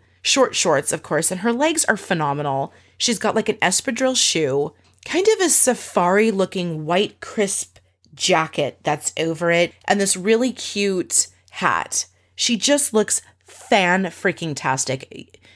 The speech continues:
She's one of those people that if she walked by, you'd be like, "Dang, I wish I looked that good." So note to Ramona, if you still have that outfit somewhere, it's still totally stylish. Bring it out. It's, it's, it's endless. It's timeless. So we see Ramona. She's waiting for Kelly outside of the dress barn. Kelly comes out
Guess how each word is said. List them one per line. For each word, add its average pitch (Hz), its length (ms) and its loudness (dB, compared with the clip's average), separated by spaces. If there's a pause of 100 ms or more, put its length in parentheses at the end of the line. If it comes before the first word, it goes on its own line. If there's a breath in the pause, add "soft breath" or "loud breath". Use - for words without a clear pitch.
She's 269 220 0
one 277 100 4
of 277 60 2
those 262 160 2
people 202 240 2
that 156 280 4
if - 200 -4
she - 140 -2
walked 165 260 2
by, 143 100 4
you'd 143 160 -2
be 147 80 -4
like, 131 260 -6
"Dang, 185 380 -6
I 165 80 -2
wish 190 200 -2
I 190 80 2
looked 143 200 -4
that 95 180 -8
good." 104 260 -8 (380)
So - 140 2
note 220 220 4
to 226 100 2
Ramona, 190 280 4
if 151 160 -2
you 202 80 -4
still 190 240 2
have 190 180 2
that 180 160 4
outfit 160 380 0
somewhere, 208 640 0 (160)
it's 220 220 0
still 196 280 2
totally 165 400 0
stylish. 147 440 0
Bring 147 240 -4
it 147 60 -4
out. 127 160 2
It's, 127 200 -6
it's, - 400 -4
it's - 260 -4
endless. 156 400 -2
It's - 160 -4
timeless. 147 560 -2 (720)
So 208 400 4
we 196 160 2
see 233 220 2
Ramona. 190 480 4
She's 180 240 -2
waiting 190 360 2
for 220 240 -2
Kelly 175 380 0
outside 175 460 0
of 165 80 -8
the 175 80 -2
dress 160 320 -2
barn. 156 540 -10
Kelly 240 340 2
comes 277 320 -2
out 160 340 0